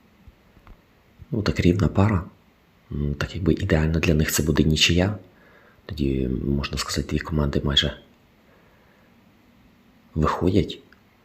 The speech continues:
Майже стопроцентно, я вважаю, вони вийдуть. Нічия для них, я думаю, тут треба й дивитися на саме забиті м'ячі. Це менше два і п'ять, менше три і п'ять. І так. Дивіться на коефіцієнти, і можна взяти в першому таймі взагалі, що буде нічия.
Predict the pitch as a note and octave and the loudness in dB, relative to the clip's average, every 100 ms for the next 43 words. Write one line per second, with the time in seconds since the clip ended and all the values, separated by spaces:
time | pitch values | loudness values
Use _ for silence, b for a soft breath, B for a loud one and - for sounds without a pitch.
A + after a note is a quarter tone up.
0 | _ _ C#2+ C#2 D2 - - C#2 - F#2 | _ _ -4 -2 -4 -4 -4 -4 -4 -2
1 | C#2+ C#2+ - - C#2 C#2 C#2 C2+ C#2+ - | -2 0 -2 0 -2 0 -2 0 2 0
2 | - - _ - B B B - C#2+ C#2+ | -2 -10 _ -20 B B B -4 -2 0
3 | C#2+ - D2 - C#2+ G2+ - D2 - C2+ | 2 2 2 0 0 0 0 -4 -2 -2
4 | - - - C#2+ C#2 D#2 E2+ - C#2+ C#2 | -2 -4 -4 -2 0 2 2 2 -2 -2
5 | B1+ B1+ - - - C#2 D2+ D2 D2 - | -4 -6 -10 -10 -6 -2 -2 0 -2 -2
6 | D2+ - G2 G2 C#2+ B1+ C2 C#2 C#2 - | -2 0 0 0 -2 -4 -4 -4 0 0
7 | - D#2+ G#2 - F#2+ - - C2+ - - | 2 0 0 -2 -6 -6 -6 -4 -4 -2
8 | D2+ F2+ - D2 - - - - - B | -2 -2 -4 -8 -10 -16 -16 -18 -20 B
9 | B B B B B - C2+ - C2 - | B B B B B -12 -8 -6 -4 -6
10 | C2+ - D#2+ F#2+ G#2+ C#2+ C#2 C#2 C#2+ C#2+ | -6 -4 0 2 0 -2 -4 -4 -4 -4
11 | D2+ C#2+ - - - - D2 D2+ D#2+ F#2 | -4 -4 -4 0 0 2 -2 0 0 0
12 | D2+ - D#2 D2 C#2 - C#2 B1+ C2+ C#2 | -2 -2 -2 -2 -2 -4 -6 -6 -4 -4
13 | C#2+ C#2+ C#2 D2+ D#2+ | -2 0 0 0 0